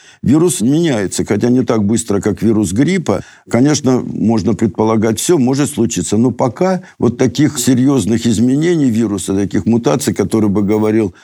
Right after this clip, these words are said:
либо о более агрессивном, да, вирусе, либо о том, что он как снижает свою агрессивность,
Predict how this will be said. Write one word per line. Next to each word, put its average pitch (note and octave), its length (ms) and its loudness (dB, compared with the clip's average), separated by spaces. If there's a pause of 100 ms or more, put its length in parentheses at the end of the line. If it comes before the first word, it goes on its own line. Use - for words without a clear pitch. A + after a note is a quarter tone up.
(140)
либо G#2 360 2
о F#2 240 -2
более G#2+ 460 2
агрессивном, A2 680 0
да, B2 140 0
вирусе, F#2 560 -2
либо G2 280 2
о F#2+ 40 -2
том, G#2+ 220 0
что G2+ 180 0
он F#2 100 0
как E2+ 200 -2
снижает A#2 580 2
свою A2+ 300 0
агрессивность, G#2+ 640 -2